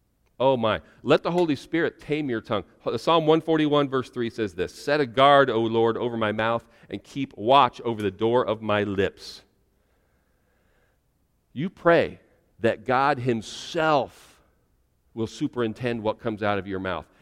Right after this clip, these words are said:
Actively yield your tongue to him. How do I do that? You know the best way to do it? And I'm gonna preach a message, probably a two-parter on this, possibly starting next week. I might tie it in with the,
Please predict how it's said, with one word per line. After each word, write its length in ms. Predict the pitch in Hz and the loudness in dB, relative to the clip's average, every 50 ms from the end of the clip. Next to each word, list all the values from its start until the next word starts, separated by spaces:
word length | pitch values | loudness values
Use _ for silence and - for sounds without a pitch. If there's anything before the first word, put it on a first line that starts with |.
| - _ - | -20 _ 2
Actively 520 | 131 156 175 - - 170 147 143 147 147 | 2 2 2 2 0 0 0 0 -4 -2
yield 540 | 139 123 113 123 175 226 262 226 147 117 101 | -2 -4 -6 -8 -10 -6 -2 -2 -2 -2 -2
your 220 | 104 110 107 104 | -4 -4 -6 -6
tongue 320 | 101 - - 139 131 127 107 | -6 -6 -6 -4 -4 -4 -6
to 100 | - 110 | -6 -6
him. 160 | 98 85 - | -6 -6 -8
How 180 | - - 185 220 | 0 2 2 4
do 100 | 226 220 | 6 4
I 80 | 214 | 4
do 180 | 208 180 208 214 | 2 2 0 4
that? 300 | 196 208 208 233 254 - _ _ _ _ _ _ _ _ _ - - _ _ _ _ _ _ _ _ _ _ | 6 6 6 6 4 0 _ _ _ _ _ _ _ _ _ -14 -14 _ _ _ _ _ _ _ _ _ _
You 80 | 104 | -2
know 120 | 107 117 110 | 0 0 0
the 120 | 98 95 | 0 -4
best 420 | 85 85 87 - 113 123 - - 147 | -6 -6 2 4 4 4 4 0 0
way 100 | 151 151 | 0 0
to 120 | 151 151 | 0 0
do 160 | 147 160 185 | 0 0 0
it? 100 | 214 - - - _ _ _ _ _ _ _ _ - | 0 -2 -6 -18 _ _ _ _ _ _ _ _ -6
And 100 | 113 113 | -4 -4
I'm 80 | 107 | -2
gonna 160 | 110 117 120 | -2 -4 -4
preach 280 | 113 - 135 135 - - - | -4 -4 -6 -6 -6 -6 -2
a 160 | 98 101 101 | -2 0 0
message, 560 | 98 98 95 104 127 135 - - 147 139 - _ | -2 -4 -2 -2 -2 -2 -2 -6 -10 -10 -10 _
probably 280 | - 147 156 143 113 | -2 -2 0 0 -4
a 40 | 107 | -4
two-parter 640 | - - - 180 175 - - 160 156 143 131 113 104 | -6 -10 -16 -16 -16 -4 -2 -2 0 2 0 0 0
on 80 | 98 | 0
this, 260 | 95 95 98 95 - _ _ _ _ _ _ _ _ _ _ - | -2 -4 -4 -6 -8 _ _ _ _ _ _ _ _ _ _ -4
possibly 520 | - - 202 233 233 - 220 180 190 185 | 6 8 8 8 8 6 0 0 0 0
starting 400 | - - - 180 170 165 156 151 | 0 2 2 2 4 4 2 0
next 260 | 143 147 151 - - | 2 0 0 -2 -4
week. 200 | - 151 151 143 | -4 -4 0 2
I 80 | 113 113 | 0 2
might 260 | 123 143 151 - - | 2 2 0 0 -2
tie 220 | - - 160 156 | -2 2 4 4
it 160 | 151 139 131 131 | 6 6 4 4
in 180 | 131 139 143 | 2 0 0
with 160 | 120 110 - | -4 -6 -2
the, 180 | - 110 95 - | 0 0 0 0